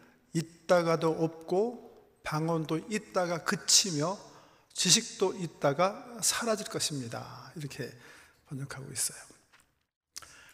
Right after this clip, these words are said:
오늘 본문 고린도전서 십삼 장을 사랑장이다 이렇게 얘기하죠. 근데 사랑장을 감싸고 있는 고린도전서 십이 장, 십사 장은 뭐라 그러죠?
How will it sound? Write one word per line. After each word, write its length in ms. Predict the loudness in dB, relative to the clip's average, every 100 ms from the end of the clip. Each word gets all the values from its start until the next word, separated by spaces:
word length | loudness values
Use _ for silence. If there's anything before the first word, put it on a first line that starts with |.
| _
오늘 200 | -2 0
본문 340 | 2 2 2 0
고린도전서 680 | 0 2 4 4 2 0 0
십삼 500 | 0 0 -2 -2 -2
장을 360 | -2 -2 -4 -8 -18 -20 -6
사랑장이다 760 | -4 0 0 2 0 0 0
이렇게 300 | -2 -2 -4
얘기하죠. 480 | -2 -2 -2 -4 -6 -8 -20 -20 _ _ -8
근데 160 | -2
사랑장을 520 | 0 0 -2 -2 -2 -2
감싸고 600 | -2 2 2 4 2 0
있는 240 | 0 -2
고린도전서 760 | -2 0 2 2 2 0 2
십이 360 | 4 2 2 -2
장, 200 | -2 0
십사 300 | 0 2 0
장은 280 | 0 -2 -2
뭐라 180 | -2 -2
그러죠? 340 | -4 -4 -8